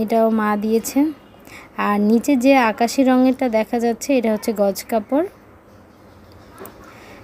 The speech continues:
ড্রেসটার ওড়নাটা অনেক সুন্দর। এটা হচ্ছে এটা ওড়না, আর এটা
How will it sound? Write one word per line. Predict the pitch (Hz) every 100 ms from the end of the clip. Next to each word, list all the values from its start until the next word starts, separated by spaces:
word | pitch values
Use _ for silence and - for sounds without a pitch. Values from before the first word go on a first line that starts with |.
| -
ড্রেসটার | 208 254 - 262 254
ওড়নাটা | 247 247 247 254 233
অনেক | 262 269 -
সুন্দর। | 240 233 226 294 285 - _ _ _ - - - - - - - - - - - - - - 1047 - 415 - - - - - - - - - - - - - - - - - - -
এটা | 220 240
হচ্ছে | 233 240
এটা | 233
ওড়না, | 214 214 233 247 208
আর | -
এটা | 226